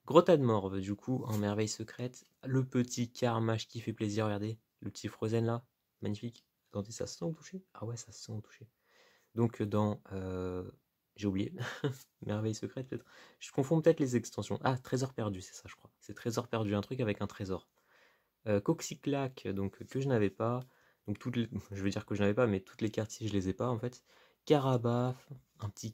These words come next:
Cacturne, qui est magnifique en plus d'ailleurs, le Cacturne, hein, magnifique. Euh, Teddy Ursa, je sais qu'il y a des cartes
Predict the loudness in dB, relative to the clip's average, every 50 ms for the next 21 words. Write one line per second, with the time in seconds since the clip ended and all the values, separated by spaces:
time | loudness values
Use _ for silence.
0 | -6 _ 2 2 2 2 -4 _ -2 2 4 6 6 6 4 2 0 -2 -4 -10
1 | _ _ _ _ _ _ _ _ _ -2 0 2 2 4 2 2 0 -2 -2 -2
2 | -4 -6 -6 -4 0 0 0 0 0 -2 -6 -6 -6 -8 -8 -8 -10 -8 -6 -4
3 | -4 -6 -6 -10 -12 _ _ _ _ _ _ -2 0 2 0 0 -2 -6 -10 -12
4 | -12 -18 _ _ _ _ _ _ _ _ _ _ _ _ 0 2 4 6 6 4
5 | 4 2 0 0 0 0 2 2 2 2 2 -2 -4 0 0 2 2 0 2 2
6 | 0 4 4 4 4 4 2 -2 -4 -4 _